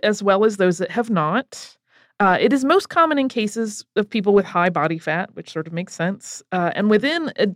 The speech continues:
a given corpse, it tends to form, again, this is p-, pretty logical, most commonly in areas where the body fat is concentrated. So if someone carries a lot of their body fat in their abdomen,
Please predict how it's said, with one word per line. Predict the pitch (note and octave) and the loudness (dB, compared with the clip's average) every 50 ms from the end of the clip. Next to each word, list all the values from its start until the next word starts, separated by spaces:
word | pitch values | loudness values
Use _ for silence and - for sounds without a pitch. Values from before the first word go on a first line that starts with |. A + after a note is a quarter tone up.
| _ - | _ -2
a | - G3 F3+ | -2 -2 0
given | E3+ F#3 B3 C#4 C4+ C#4 A#3+ G3+ | 2 2 2 2 2 2 2 2
corpse, | F#3+ - - D3+ D3+ D3+ D#3 - - - - - - _ _ _ _ _ _ | -2 -2 -2 -2 -2 -2 -4 -8 -12 -16 -16 -18 -20 _ _ _ _ _ _
it | - - G#3 | 2 2 2
tends | - - A#3+ A3 G#3+ G#3 | 4 2 2 2 2 2
to | - A#3 | 0 -2
form, | - - F3+ F3 F3 F3 F3 E3+ E3 - | -2 -2 -2 0 2 2 0 0 -2 -4
again, | F3+ F3 F3+ E3+ E3 D#3 | -2 0 0 0 0 -2
this | D#3+ D#3+ - | -4 -6 -6
is | F3 D#3 - - - _ - G3+ G3 - _ _ | -8 -12 -12 -14 -20 _ -12 -12 -12 -12 _ _
p-, | - - - _ - | -18 -18 -14 _ -4
pretty | - E4+ C4 | -2 -2 0
logical, | G#3 E3+ E3 D#3+ D3+ - E3 - D#3+ D3+ D#3+ F#3 - _ _ _ - | 2 2 2 2 0 -2 -6 -4 -2 -2 -2 -2 -4 _ _ _ -2
most | A3 A3+ C4+ D4 - - - | 2 2 2 2 2 -6 -4
commonly | - D4 D4 C#4+ C4+ B3 A#3 G#3+ G#3 G3 F#3+ G3 | 2 2 2 4 4 2 0 0 0 -2 -2 -4
in | - - G#3 G3 | -4 -4 -4 -4
areas | - F#3+ F#3+ F#3 F3+ F3 E3+ E3+ F3 | -4 -2 -2 -2 0 0 -2 -2 -2
where | F#3+ F3+ F3+ | 0 0 2
the | F3 F#3+ | 2 2
body | F3 E3+ F3 F3+ F3+ F#3 | 2 4 2 2 2 0
fat | F3 - F3 D#3 - | -2 -2 -2 -2 -2
is | - E3 - | -4 -6 -8
concentrated. | - - - F3 E3 E3 D#3+ F3 D#3+ D#3 - D3+ - - - - - | -8 -10 -6 -6 -4 -4 -6 -8 -10 -8 -10 -12 -12 -14 -16 -16 -8
So | - E3 E3 | -4 -2 -2
if | E3 | -2
someone | - G3+ F#3 F#3+ F#3 | -2 -4 -4 -4 -6
carries | - - F#3 F#3 F3+ | -4 -4 -2 -2 -2
a | F3 E3+ | -2 -2
lot | E3+ E3+ E3 | -4 -2 -2
of | E3 | -2
their | E3+ E3+ | -4 -4
body | E3 E3 D#3+ E3 E3+ | -4 -6 -6 -6 -8
fat | - - D#3 D3 - | -6 -6 -6 -6 -6
in | - E3+ | -8 -10
their | D#3+ D#3+ D#3 - | -8 -8 -6 -2
abdomen, | - G#3 A#3 A3+ A#3 A3 A3 A3 A3 A3 G#3 G#3+ G#3+ | -2 -2 0 0 -2 -4 -2 -2 -2 -2 -2 -4 -4